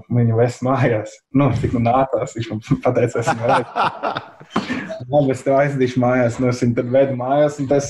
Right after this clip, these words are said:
Speaker 1: viņam tā arī varbūt bišķiņu uzjautāju, nu, klausies, kā tu tur, kā tur īsti varētu būt, bet pat Sigirds Ziekals spēlēja, uh, Solarbieros, uh, toreiz E C H L, kas bija toreiz, uh, Maple Leafs fanklubs E C H L. Tad viņš īsti daudz nevarēja pateikt,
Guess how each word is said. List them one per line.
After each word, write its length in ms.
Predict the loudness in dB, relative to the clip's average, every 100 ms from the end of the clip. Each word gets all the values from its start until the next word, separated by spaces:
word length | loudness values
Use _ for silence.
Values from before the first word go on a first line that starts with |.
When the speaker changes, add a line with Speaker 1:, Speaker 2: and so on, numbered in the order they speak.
| 2
Speaker 1:
viņam 220 | 0 2
tā 140 | 2 2
arī 140 | 2
varbūt 260 | 0 2 2
bišķiņu 340 | 0 2 0 2
uzjautāju, 400 | 4 4 0 -2
nu, 100 | 0
klausies, 320 | 0 0 0
kā 160 | 2 2 2
tu 100 | -4
tur, 100 | -6 -6 _ _ _ _ 0
kā 100 | 0 2
tur 100 | 0
īsti 240 | 0 2
varētu 240 | 4 4
būt, 220 | 2 0 2
bet 120 | -2
pat 140 | -2 -2
Sigirds 380 | 0 0 0 2
Ziekals 320 | 2 2 -2
spēlēja, 440 | 0 2 4 4 2
uh, 120 | 2 0
Solarbieros, 840 | 0 0 2 2 2 0 2 2 -2 0
uh, 140 | 2 2
toreiz 460 | 0 2 2 0 0
E 140 | 0 0
C 140 | 0
H 140 | 0 2
L, 140 | 2 0 _
kas 140 | -2 0
bija 160 | 0 0
toreiz, 380 | 0 2 2 -2 -4
uh, 240 | 0 2
Maple 320 | 2 0 0 0
Leafs 240 | 0 0
fanklubs 540 | 2 2 2 -6 -12 -4
E 80 | -2 0
C 80 | 0
H 240 | 0 2
L. 140 | 2 2 -6 _ -20 -20 -2
Tad 140 | -2
viņš 80 | 2
īsti 220 | 0 2
daudz 240 | 2 2 2
nevarēja 300 | 2 0 0
pateikt, 460 | 0 0 -2 -2